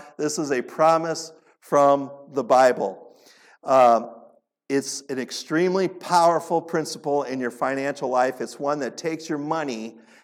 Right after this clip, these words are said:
out from under a curse of the world and puts it under the blessing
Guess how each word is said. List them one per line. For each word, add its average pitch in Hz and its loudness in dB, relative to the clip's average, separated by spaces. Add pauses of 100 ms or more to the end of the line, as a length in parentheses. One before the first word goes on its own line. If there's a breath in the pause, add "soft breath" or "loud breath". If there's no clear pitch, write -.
(180 loud breath)
out 175 4
from 175 2
under 165 0
a 135 0
curse 139 -2 (640 soft breath)
of 139 4
the 135 4
world 135 4 (180)
and 139 -6
puts 170 -2
it 143 2
under 151 2
the 131 0
blessing 135 -4